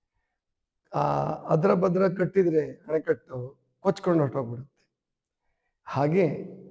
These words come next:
ಸಾಧನೆ ಮಾಡ್ತಕ್ಕಂಥ ವ್ಯಕ್ತಿಗಳು ಒಂದು ಭದ್ರ-, ಭದ್ರವಾದ ಸ್-,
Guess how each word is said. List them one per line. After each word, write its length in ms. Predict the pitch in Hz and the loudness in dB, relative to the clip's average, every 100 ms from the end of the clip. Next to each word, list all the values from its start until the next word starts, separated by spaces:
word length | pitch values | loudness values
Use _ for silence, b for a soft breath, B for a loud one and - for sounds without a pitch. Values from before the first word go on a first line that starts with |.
| - _ | -20 _
ಸಾಧನೆ 540 | - - 147 165 175 202 | -14 -4 2 4 4 4
ಮಾಡ್ತಕ್ಕಂಥ 680 | 185 165 - 160 165 156 165 | 4 2 2 -8 -6 -4 0
ವ್ಯಕ್ತಿಗಳು 880 | 156 139 135 - 165 147 127 123 _ _ _ _ _ _ _ _ _ _ _ - | 0 0 -6 -2 0 0 -2 -6 _ _ _ _ _ _ _ _ _ _ _ -4
ಒಂದು 240 | 135 151 | 0 0
ಭದ್ರ-, 520 | 143 151 135 175 165 135 | 2 0 2 4 4 4
ಭದ್ರವಾದ 560 | 143 170 180 170 165 | 0 4 8 8 6
ಸ್-, 180 | 156 - | 0 -4